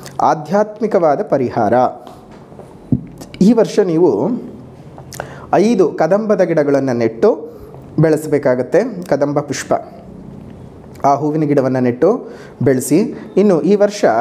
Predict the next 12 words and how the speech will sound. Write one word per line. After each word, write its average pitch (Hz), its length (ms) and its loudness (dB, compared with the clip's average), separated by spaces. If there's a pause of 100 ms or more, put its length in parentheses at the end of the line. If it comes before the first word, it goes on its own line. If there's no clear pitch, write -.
(520)
ನಿಮಗೆ 165 280 4
ಮೂಲ 175 260 2
ಮಂತ್ರ 214 340 0
ಯಾವುದಪ್ಪ 143 420 2
ಅಂತಂದ್ರೆ, 131 800 0 (440)
"ಓಂ 156 560 4 (220)
ಶ್ರೀ 180 800 2 (460)
ಅಂಬಿಕಾಪತಿ 156 1500 2
ಪೂರ್ವಜಾಯ 147 1040 4
ನಮಃ." 120 400 0 (920)
"ಓಂ 160 600 4 (160)
ಶ್ರೀ 190 760 2